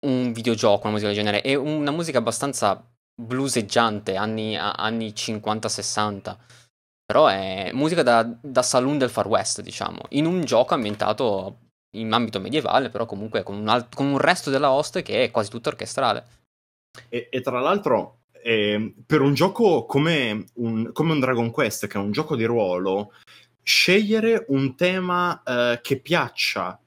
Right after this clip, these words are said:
Speaker 2: per, eh, location come la taverna o il castello principale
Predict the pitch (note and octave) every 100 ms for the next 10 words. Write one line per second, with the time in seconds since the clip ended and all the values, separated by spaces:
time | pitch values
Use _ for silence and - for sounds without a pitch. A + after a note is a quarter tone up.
0 | _ C#3 C3+ D#3 D3+ C3+ G#2+ - - A2+
1 | G#2+ A#2 A#2+ D#3+ - B2+ A2+ A#2+ B2 A#2
2 | G#2+ G#2+ - G#2+ G#2+ G#2 G#2 G#2 G#2 G#2
3 | G#2 _ _ _ - A2 A2 A2 A2 A2
4 | G#2+ G#2 G2+ - B2+ - - - A#2+ A#2
5 | A#2 A#2+ A#2 B2 A#2+ A2 A#2 G#2+ A#2 A2
6 | G#2+ G2+ G#2